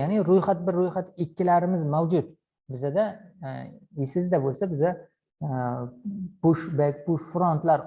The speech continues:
orqali kiritishni amalga oshirgandik. Ya'ni ikkilantirgan holatda push back orqadan qo'shish, push front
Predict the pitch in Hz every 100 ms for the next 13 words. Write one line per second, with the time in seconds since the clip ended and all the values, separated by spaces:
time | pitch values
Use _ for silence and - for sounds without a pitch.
0 | 147 139 135 127 - 143 131 - 143 123
1 | - 123 123 123 117 - 147 170 220 220
2 | - _ - 135 139 147 180 175 160 175
3 | 175 165 131 147 143 127 - 131 120 -
4 | _ _ 151 - 147 123 - 143 - 131
5 | 131 135 165 208 208 - - _ _ _
6 | 151 151 - 170 147